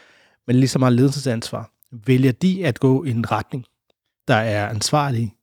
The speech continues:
jamen, så skal de også kunne lægge, øh, hånd på kogepladen og sige, 'Jamen, det er også det, vi står inden for.' Men hvis det er, at man smider det hele ned på det tekniske og siger, 'Jamen, det er ligesom jer, der løser det,'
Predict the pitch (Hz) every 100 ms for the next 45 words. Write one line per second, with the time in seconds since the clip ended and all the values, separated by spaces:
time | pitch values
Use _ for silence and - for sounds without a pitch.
0 | _ - 123 120 120 120 143 - 127 135
1 | - 151 127 123 - 120 113 110 101 _
2 | _ _ _ _ 175 131 139 135 123 -
3 | 160 147 117 117 127 117 113 139 127 120
4 | 120 131 120 117 131 117 196 - 107 117
5 | 123 120 127 127 120 156 160 135 - 139
6 | 123 120 139 175 139 135 131 120 113 -
7 | _ _ - 120 196 - 143 123 - 117
8 | 117 139 135 139 123 135 131 160 - 120
9 | 113